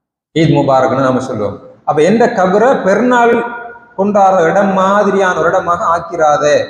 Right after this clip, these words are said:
என்று அல்லாஹ் கிட்ட ரசூலுல்லாஹி ஸல்லல்லாஹு அலைஹி வஸல்லம் துவா செய்றாங்க.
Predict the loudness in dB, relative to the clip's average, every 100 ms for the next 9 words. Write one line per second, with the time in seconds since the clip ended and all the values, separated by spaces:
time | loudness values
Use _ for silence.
0 | -12 -16 -4 0 2 2 0 0 -2 -4
1 | -2 -2 -4 -8 -8 -8 -2 -2 0 -4
2 | -8 -8